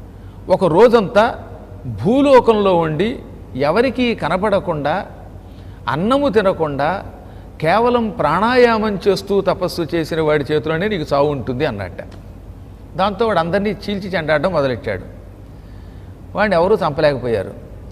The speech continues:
అప్పుడు విష్ణువు భూలోకంలో ఉండాలి, ఒక రోజంతా ఉపవాసం ఉండాలి, అన్నము లాంటివేమీ తినకూడదు,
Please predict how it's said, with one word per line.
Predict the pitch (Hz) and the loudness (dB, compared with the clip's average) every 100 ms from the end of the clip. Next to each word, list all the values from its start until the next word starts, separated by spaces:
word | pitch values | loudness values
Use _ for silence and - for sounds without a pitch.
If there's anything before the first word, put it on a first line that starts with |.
| - - | -14 -6
అప్పుడు | 135 156 139 | -4 -2 -2
విష్ణువు | 131 - 208 143 127 - - - - - - - 117 | -2 -2 0 0 -2 -6 -14 -16 -16 -18 -18 -12 -6
భూలోకంలో | 117 180 214 190 165 165 202 | 0 4 6 6 4 4 4
ఉండాలి, | 151 135 127 123 120 95 - - - - - - | 4 4 4 4 0 -6 -12 -16 -18 -18 -12 -2
ఒక | 143 147 | 2 6
రోజంతా | 160 170 165 190 | 6 4 2 2
ఉపవాసం | 131 147 175 - | 2 2 2 2
ఉండాలి, | 143 131 123 117 - - - - - 123 | -2 2 2 2 -6 -12 -16 -16 -10 -4
అన్నము | 139 180 185 | 0 0 4
లాంటివేమీ | 185 180 156 151 170 190 | 4 4 4 2 2 0
తినకూడదు, | 147 147 143 131 123 123 | 0 2 2 2 2 0